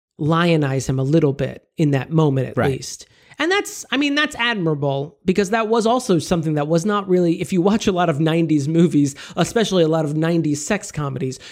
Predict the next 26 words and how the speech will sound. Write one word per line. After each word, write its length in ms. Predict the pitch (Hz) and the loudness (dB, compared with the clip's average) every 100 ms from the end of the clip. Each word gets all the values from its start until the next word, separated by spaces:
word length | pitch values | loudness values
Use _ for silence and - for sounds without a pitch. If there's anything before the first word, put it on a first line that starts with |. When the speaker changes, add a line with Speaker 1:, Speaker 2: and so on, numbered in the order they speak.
| - | 0
Speaker 1:
you 120 | 196 | 2
won't 200 | 208 202 | 2 0
see 240 | - 190 | 0 2
a 60 | 175 | 2
lot 160 | 151 143 | 2 0
of 80 | 139 | -2
guys 300 | 147 147 139 | 0 -2 -2
going, 260 | 143 139 139 135 | -2 -2 -6 -2
"Oh 120 | 262 | 0
no, 120 | 247 | 2
I 80 | 220 | 0
couldn't 340 | 208 - 247 - | -2 -2 -4 -4
<laughs> 40 | |
possibly, 540 | 247 - 233 214 220 - 277 - | -6 -4 -2 2 2 0 -10 -2
you're 120 | 269 - | 0 0
drunk. 840 | - - 175 202 180 139 - - _ - | -4 -6 -2 -2 -2 -6 -12 -20 _ -8
Speaker 2:
Right. 280 | 151 139 240 | 0 2 2
Speaker 1:
I 60 | |
couldn't 300 | - 240 220 | 0 2 0
possibly 520 | - 220 - 190 175 | -2 -4 -6 -2 0
sleep 320 | 170 - 147 147 | 0 -2 -2 -2
with 140 | - | -4
you 100 | 151 | -2
in 100 | 139 | -2
this 200 | 180 - | -6 -6
moment." 480 | 165 147 - - | -6 -6 -8 -12